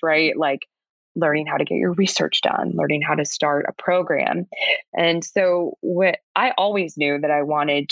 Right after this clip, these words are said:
to establish an infrastructure and a program to help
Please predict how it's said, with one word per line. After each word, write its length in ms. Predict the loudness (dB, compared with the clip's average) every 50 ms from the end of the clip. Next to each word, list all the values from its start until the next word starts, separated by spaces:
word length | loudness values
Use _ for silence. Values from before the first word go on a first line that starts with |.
| -4 -2 -2
to 420 | -2 0 2 2 2 0 0 -2 _ _ _ _ _ _ _ _ _ _ _ _ _ _ _ _ _ _ -2
establish 1040 | 0 0 -2 -2 -4 0 0 2 2 2 2 2 2 2 0 0 -2 -2 -2 -4 -4 _ _ _ _ _ -2
an 100 | -2 0 0
infrastructure 880 | 0 -2 0 0 0 -2 -2 0 -2 -2 -2 -2 -2 -2 0 2 2 2
and 160 | 0 0 -2
a 40 | -4
program 800 | -4 -2 -2 0 0 0 0 0 0 2 0 0 0 -2 -2 -4
to 120 | -2 -2 -2
help 320 | 0 0 -2 -2 -2 -6